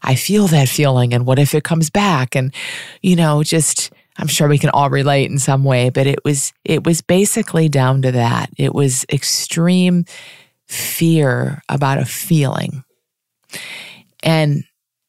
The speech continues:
it just struck me, this is a person who, uh,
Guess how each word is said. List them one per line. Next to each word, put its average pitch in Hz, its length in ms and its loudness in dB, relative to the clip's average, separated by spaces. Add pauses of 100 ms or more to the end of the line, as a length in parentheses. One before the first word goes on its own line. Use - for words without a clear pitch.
(960)
it 208 160 0
just 302 320 0
struck - 460 -2
me, 135 240 2
this 160 200 0
is 196 120 -2
a 185 40 0
person 143 480 0
who, 131 540 2
uh, 127 360 -2